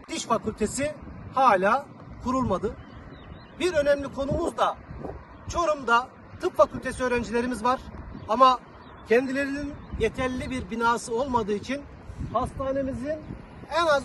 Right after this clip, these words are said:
on kilometre uzağında ve liseden bozma bir okulda eğitim öğretim görüyorlar. O çocuklarımız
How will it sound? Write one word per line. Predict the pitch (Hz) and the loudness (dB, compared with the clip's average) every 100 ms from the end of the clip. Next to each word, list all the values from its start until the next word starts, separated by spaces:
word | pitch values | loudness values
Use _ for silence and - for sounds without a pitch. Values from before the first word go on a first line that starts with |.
| 233 | 0
on | 311 339 | 0 0
kilometre | 262 240 226 208 214 220 - | -2 0 0 0 -2 0 0
uzağında | 285 262 262 254 294 294 - - - - | 4 4 4 4 4 2 -10 -14 -12 0
ve | 262 | 0
liseden | 277 285 254 240 | 2 2 2 2
bozma | 254 226 247 | 0 2 0
bir | 277 | -2
okulda | 262 - 220 233 269 - | -6 -6 -2 2 2 0
eğitim | 220 233 254 | -4 -4 -2
öğretim | 240 233 - 175 | 0 0 -4 -2
görüyorlar. | 185 165 160 208 - - - - | -2 -2 -2 -2 -4 -14 -12 -6
O | 302 | -4
çocuklarımız | 330 269 262 262 269 302 | -4 -6 -2 -2 0 -2